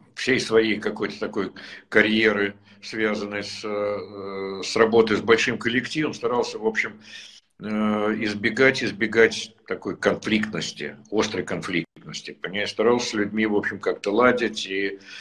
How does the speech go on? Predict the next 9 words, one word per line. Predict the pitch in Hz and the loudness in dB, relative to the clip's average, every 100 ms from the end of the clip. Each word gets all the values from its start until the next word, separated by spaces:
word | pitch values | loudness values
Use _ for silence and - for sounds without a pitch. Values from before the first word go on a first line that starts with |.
| - _ - | -20 _ -6
э, | 92 95 95 92 90 | -4 0 0 2 2
договариваться, | 90 98 98 113 113 104 101 - - 98 98 95 | 4 6 10 10 8 6 0 -4 -6 -4 -2 -4
и | 98 90 | -4 -6
выслушивать, | 90 - 120 120 - 127 107 107 107 - 92 | -6 -4 0 0 0 -2 0 -2 -4 -12 -12
э, | 90 92 90 92 90 90 - - - - - _ _ | -10 -8 -6 -6 -8 -12 -18 -20 -20 -20 -20 _ _
ну, | 98 95 95 101 107 131 | -18 -18 -16 -14 -10 -10
потому | 131 120 123 123 | -6 0 0 2
что, | 117 - | 0 4
э, | 113 107 - - 107 104 104 101 104 101 | 4 4 -6 -12 -12 -10 -8 -8 -8 -12